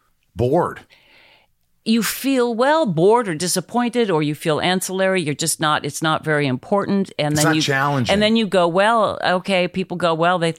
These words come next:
Speaker 2: yeah, I'm doing this and they're paying me that much." And I don't, i-, i-, it's tricky. You know, I would much rather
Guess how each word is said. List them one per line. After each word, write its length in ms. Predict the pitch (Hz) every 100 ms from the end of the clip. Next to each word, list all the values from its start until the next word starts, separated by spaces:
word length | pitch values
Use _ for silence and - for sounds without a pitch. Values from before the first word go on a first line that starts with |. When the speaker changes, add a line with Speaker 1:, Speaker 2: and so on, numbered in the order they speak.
| -
Speaker 2:
yeah, 240 | 143 202
I'm 160 | 180 175
doing 280 | 175 175 151
this 280 | 151 220 170
and 100 | 151
they're 80 | 135
paying 300 | 160 156 156
me 80 |
that 200 | 147 151 151
much." 340 | 160 175 -
And 140 | 131 131 - - - -
I 120 | -
don't, 220 | 175 185 185 _ -
i-, 180 | 131 -
i-, 400 | 104 - 87 135
it's 180 | 190 -
tricky. 520 | - 285 294 165 101 -
You 120 | 156
know, 120 | 165
I 120 | 160
would 200 | 208 214
much 300 | 180 202 208 165
rather 580 | 185 196 175 160 156